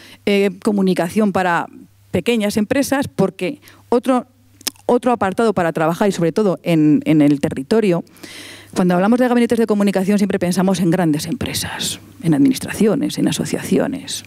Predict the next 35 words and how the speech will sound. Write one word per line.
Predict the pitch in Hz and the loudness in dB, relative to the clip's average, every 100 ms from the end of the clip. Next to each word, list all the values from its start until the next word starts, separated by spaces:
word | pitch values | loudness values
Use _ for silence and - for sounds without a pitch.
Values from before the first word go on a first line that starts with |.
| - - | -6 -4
¿no? | - - - - - - - - - - - - | -4 -6 -18 -16 -14 -14 -16 -18 -20 -20 -20 -4
Actualmente | 208 226 262 262 294 | -2 2 2 2 2
comunicamos | 247 220 208 240 294 - - | 2 2 2 2 2 0 -4
todos, | - 226 175 147 - - - - - - - - - - - | 0 2 2 -2 -2 -4 -8 -18 -20 -20 -20 -20 -20 -20 -2
todos, | 220 226 - - - - - | 0 0 -2 -8 -12 -18 -8
hasta | - 170 | -4 0
cuando | 165 | 0
estamos | 165 220 226 | 2 2 2
callados | 208 214 | 0 0
comunicamos. | 190 180 160 131 - - - - - - | 0 2 2 0 -4 -8 -16 -20 -20 -18
O | |
sea, | - 160 - - | -10 -8 -6 0
cómo | 180 | 2
vamos | 170 170 175 | 4 4 2
vestidos, | 160 - - 233 208 208 - | 0 -4 0 2 4 2 0
to-, | 202 - | -2 0
to-, | 220 | 0
todo | 220 269 | 2 2
comunica. | 247 196 160 165 175 - - | 2 0 2 2 0 -6 -6
Todo, | - 202 - | -2 -2 0
y | 190 | 0
en | |
las | 208 208 | 2 2
empresas | 220 240 247 | 0 2 2
exactamente | 220 226 233 180 147 | 2 2 2 2 2
igual. | 135 160 196 135 - - - | 2 2 0 -2 -8 -20 -6
Comunica | - 175 185 208 | -4 0 0 2
el | 262 | 2
logotipo, | 196 139 - 202 196 143 139 | 2 0 0 -2 2 0 2
comunican | 156 151 165 190 226 | 2 4 4 2 0
las | 180 | -2
oficinas, | 165 - - 190 175 131 - | -4 -6 -2 2 4 2 -2
comunican | - 147 139 156 190 220 | -2 2 4 4 2 0
los | 185 - | 0 -2
colores, | 139 160 220 160 - | 0 2 2 0 -4